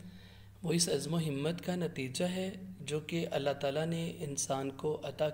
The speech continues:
की है। इंसान को चाहिए कभी हिम्मत ना हारे,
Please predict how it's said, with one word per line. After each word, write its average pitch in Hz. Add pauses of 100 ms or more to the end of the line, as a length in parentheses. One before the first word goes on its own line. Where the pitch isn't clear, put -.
की 123
है। 123 (1400)
इंसान 147
को 196
चाहिए 185 (120)
कभी 151
हिम्मत 143
ना 143
हारे, 139